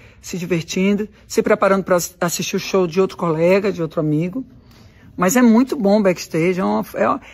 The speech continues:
é diferente o backstage do Rock in Rio, fica aquele clima de festival, todo mundo tá lá, é muito massa. Gente, de diferente que eu tô preparando, veja bem,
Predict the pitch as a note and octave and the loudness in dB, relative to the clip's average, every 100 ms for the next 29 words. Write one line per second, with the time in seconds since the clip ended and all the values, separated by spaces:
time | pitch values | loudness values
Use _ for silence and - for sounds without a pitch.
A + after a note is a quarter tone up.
0 | - - G#3 C#4 D#4 D4 G#3 G#3+ F3+ E3 | -4 -2 0 0 2 4 4 2 0 -2
1 | D3+ - D3 C#3+ C#3 C3+ C3 C3 - - | -2 -4 -4 -2 -4 -2 -4 -4 -8 -10
2 | F#3 D#3+ - D#3+ D3 C#3 - - - - | -10 -8 -6 -4 -4 -6 -10 -14 -18 -14
3 | - - - - E3+ D3+ C#3 C#3+ C3 C#3 | -12 -12 -16 -10 -6 -6 -6 -6 -4 -2
4 | D#3 - - - - - - F3 G3+ G#3 | -4 -6 -20 -20 -20 -14 -4 -2 -2 -2
5 | E3 D3 - - D3+ F3+ A3+ G3 - E3+ | -4 -6 0 2 4 4 2 2 -2 -6
6 | F#3 A3+ - F#3 F#3+ G3+ - F#3 F3+ F3 | -4 -4 2 2 2 0 -2 -4 -2 -2
7 | D#3 D#3+ F3 F#3+ F3 F3+ A3+ B3 F#3+ E3 | 0 -2 0 -2 -2 -2 0 0 -2 -2
8 | D#3+ | -4